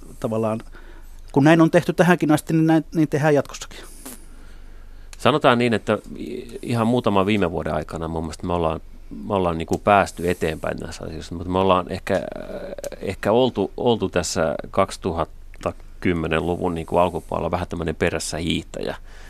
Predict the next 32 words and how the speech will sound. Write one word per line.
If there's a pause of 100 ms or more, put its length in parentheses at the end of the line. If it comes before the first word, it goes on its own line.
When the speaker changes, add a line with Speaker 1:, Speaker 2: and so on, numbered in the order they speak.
(160)
Speaker 2:
Että
ollaan
katsottu,
mitä
maailmalla
tapahtuu,
ja
sitten
seurataan
ja
apinoidaan
muita. (260)
Mut
nyt
ihan
selkeästi
tässä
on
tapahtunut
tämmönen
murros,
että
me
ollaan
lähdetty
aktiivisesti (180)
kokeilun (200)
kulttuurin
kautta (320)
rakentamaan
uusia
innovaatioita.